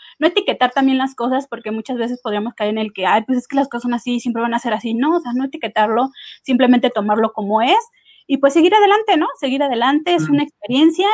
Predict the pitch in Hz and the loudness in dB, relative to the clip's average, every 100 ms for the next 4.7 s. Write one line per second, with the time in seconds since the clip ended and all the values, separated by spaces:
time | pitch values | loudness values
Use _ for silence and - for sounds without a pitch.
0 | 339 254 - 208 214 208 220 240 269 285 | 0 -2 -4 -6 -6 -8 -4 -2 0 -2
1 | 220 196 226 240 214 208 214 208 233 214 | -6 -6 -4 -2 -4 -8 -12 -12 -10 -4
2 | 302 277 233 254 254 220 226 240 240 - | -2 0 0 0 -2 -4 -4 -4 -8 -8
3 | 214 208 - - 226 240 262 254 226 233 | -6 -6 -8 -10 0 2 2 2 0 2
4 | 220 220 208 208 196 196 196 | 2 2 2 0 0 -2 -6